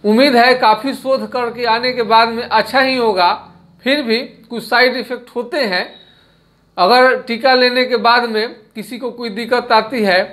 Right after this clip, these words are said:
तो तुरंत उस पर अमल की जानी चाहिए। ऐसे तो टीका सुरक्षा के लिए आता है, पूरा सुरक्षित रहता है, फिर भी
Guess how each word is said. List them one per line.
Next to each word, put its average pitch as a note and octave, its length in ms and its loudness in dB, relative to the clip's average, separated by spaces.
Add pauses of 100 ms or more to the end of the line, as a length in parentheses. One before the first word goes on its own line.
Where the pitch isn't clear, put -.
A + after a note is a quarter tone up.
(120)
तो G3 80 -8
तुरंत A#3+ 400 -4
उस A3 120 -10
पर A#3 240 -4
अमल A3+ 300 0
की A#3+ 160 -6
जानी A3+ 300 2
चाहिए। A3+ 560 0 (300)
ऐसे F#3 220 -4
तो G#3 140 -10
टीका A#3 460 0
सुरक्षा A#3+ 480 -2
के B3+ 160 -4
लिए A#3 160 0
आता A3+ 300 2
है, F#3 200 0 (480)
पूरा A#3+ 200 2
सुरक्षित B3 500 -6
रहता G#3 360 0
है, E3 300 -4
फिर C#4 180 2
भी G#3 160 2